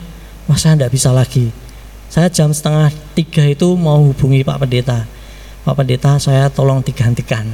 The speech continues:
Ndak bisa. Jam setengah tiga itu saya masih di D P Mall. Anak bos saya tuh, "Waduh, ini jam segini pasti nanti molor ini." Tapi saya urungkan, "Tuhan, saya harus lakukan yang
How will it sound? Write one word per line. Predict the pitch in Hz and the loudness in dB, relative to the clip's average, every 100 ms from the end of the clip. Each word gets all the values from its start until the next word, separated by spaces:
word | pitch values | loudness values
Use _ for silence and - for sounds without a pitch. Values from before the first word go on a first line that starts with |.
| 107 - | -10 -8
Ndak | 120 110 | -6 -2
bisa. | 127 - 123 110 117 - - - - | -2 0 -2 -2 -6 -14 -20 -18 -2
Jam | 151 | -2
setengah | 156 185 180 | 0 0 0
tiga | 190 185 170 | 0 0 0
itu | 208 | 0
saya | 175 | 0
masih | 180 170 180 170 170 - - - - - | 2 2 0 -2 -4 -12 -18 -18 -18 -4
di | 143 | -2
D | 151 | 0
P | 135 135 135 | 0 0 0
Mall. | 127 120 113 113 - - - - - - - 147 | 2 0 -4 -10 -16 -20 -20 -20 -20 -20 -10 -2
Anak | 135 131 127 - | 0 0 -4 -4
bos | 131 123 | -4 0
saya | 135 131 | 2 2
tuh, | 135 143 147 165 | 0 -2 -2 -2
"Waduh, | 143 113 - 123 - | -2 -2 -6 -10 -6
ini | 127 131 147 151 - - - - | -6 -4 -4 -6 -14 -20 -20 -8
jam | - 120 | -4 -4
segini | - - 147 | -4 0 0
pasti | 147 131 135 135 156 | 0 -2 -4 -2 -2
nanti | 143 139 143 | 0 0 -2
molor | 135 135 139 120 | -2 0 0 0
ini." | 110 107 107 - - - - - - - - - - - - | -2 -4 -10 -16 -20 -20 -20 -20 -20 -20 -20 -20 -20 -20 -10
Tapi | - 151 202 | -4 -2 0
saya | 175 170 175 | 0 0 0
urungkan, | 156 160 156 143 135 127 | 2 2 2 2 0 0
"Tuhan, | 139 123 131 143 170 170 165 - - - - - - - - - - - - - - - | 2 2 2 0 -2 -6 -12 -16 -20 -20 -20 -18 -20 -20 -20 -20 -20 -20 -20 -20 -20 -6
saya | - 139 135 | 2 4 4
harus | 123 - | 0 0
lakukan | 127 127 120 123 | -2 0 0 2
yang | 120 | 4